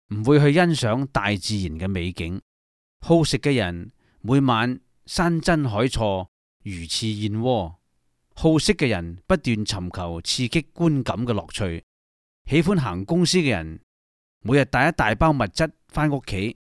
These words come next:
使到自己嘅屋企成為別人商店嘅第二倉庫。喜歡美貌嘅人日日去做 facial，用各種衣服鞋襪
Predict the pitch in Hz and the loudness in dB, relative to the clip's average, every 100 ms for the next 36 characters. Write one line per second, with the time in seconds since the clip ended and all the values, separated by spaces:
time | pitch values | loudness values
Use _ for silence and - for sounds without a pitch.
0 | _ _ - 165 139 123 139 170 147 156 | _ _ 0 2 2 0 2 0 2 -2
1 | - 107 135 107 87 85 82 80 - 120 | -2 -2 -2 -4 -6 -6 -8 -10 -8 -6
2 | 87 80 80 175 147 117 104 104 104 92 | -6 -6 0 2 2 -2 -4 -4 -6 -6
3 | 87 87 131 110 - 87 78 - _ _ | -6 -2 0 0 -6 -10 -12 -14 _ _
4 | _ _ - 151 170 208 170 120 135 123 | _ _ -2 0 4 2 4 2 4 2
5 | 110 123 117 90 82 85 _ _ _ - | 2 2 0 -2 -8 -14 _ _ _ 0
6 | 127 123 110 139 123 110 - 180 147 - | 2 2 2 0 0 -2 2 4 4 0
7 | 85 80 - _ _ _ _ _ - 123 | -6 -8 -16 _ _ _ _ _ -2 0
8 | 113 147 120 123 151 285 285 185 165 120 | 4 2 2 0 0 -2 -2 0 2 0
9 | - - 92 87 104 | -6 -10 -6 -4 -6